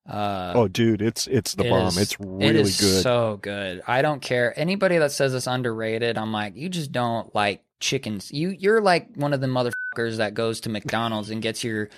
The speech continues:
Speaker 1: like, two crispy chickens. You're like, 'That's my favorite chicken sandwich.'" And it's like, "Eat a dick."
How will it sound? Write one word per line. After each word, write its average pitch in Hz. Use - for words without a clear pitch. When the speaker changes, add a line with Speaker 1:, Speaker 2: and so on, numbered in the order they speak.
Speaker 1:
like, 120
two 143
crispy 135
chickens. 131
You're 123
like, 123
'That's 381
my 320
favorite 330
chicken 359
sandwich.'" 381
And 117
it's 110
like, 117
"Eat 180
a 120
dick." -